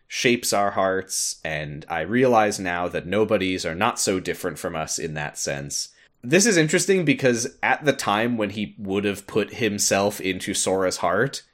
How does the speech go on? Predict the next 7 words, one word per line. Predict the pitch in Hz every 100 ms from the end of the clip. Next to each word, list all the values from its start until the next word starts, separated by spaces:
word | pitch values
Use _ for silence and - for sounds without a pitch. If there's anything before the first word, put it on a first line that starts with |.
| _
he | - - 117 113 101
didn't | 90 101 98 101 80
realize | 85 95 110 123 -
that, | 120 131 156 -
which | 110 -
means | 101 101 113
that | 117 110 -